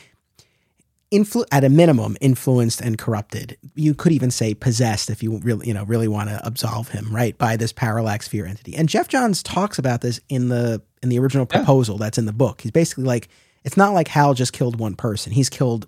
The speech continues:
Speaker 1: many people. Like, that's beyond
Speaker 2: Yeah.
Speaker 1: redemption. We need a way out for this.
Speaker 2: Yeah, we need an excuse.
Speaker 1: Right. But so then we get the retcon of Parallax. Then years later, we get the retcon of Perpetua. And then we get the retcon of the Great Darkness. And so I don't,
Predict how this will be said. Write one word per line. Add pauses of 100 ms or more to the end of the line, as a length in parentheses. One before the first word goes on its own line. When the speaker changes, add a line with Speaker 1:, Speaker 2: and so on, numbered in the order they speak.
Speaker 1:
many
people.
Like,
that's
beyond
Speaker 2:
Yeah.
Speaker 1:
redemption.
We
need
a
way
out
for
this. (600)
Speaker 2:
Yeah,
we
need
an
excuse. (440)
Speaker 1:
Right.
But
so
then
we
get
the
retcon
of
Parallax.
Then
years
later,
we
get
the
retcon
of
Perpetua.
And
then
we
get
the
retcon
of
the
Great
Darkness.
And
so (960)
I
don't,